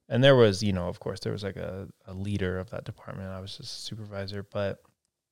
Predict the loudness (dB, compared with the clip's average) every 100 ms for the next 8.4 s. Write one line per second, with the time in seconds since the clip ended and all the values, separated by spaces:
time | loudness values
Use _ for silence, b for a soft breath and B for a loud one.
0 | _ _ _ _ _ -20 b b b b
1 | b b b _ _ _ _ _ _ _
2 | _ 2 4 2 0 0 2 4 2 2
3 | 0 -2 -2 -2 -4 -10 _ -8 -6 -6
4 | -8 -8 -8 -4 0 2 2 0 0 2
5 | 2 -2 -4 -4 -4 -6 -8 -6 -2 0
6 | 0 -2 -4 -8 -10 -12 _ _ _ _
7 | _ _ _ _ _ -12 -10 -8 -10 -10
8 | -10 -10 -10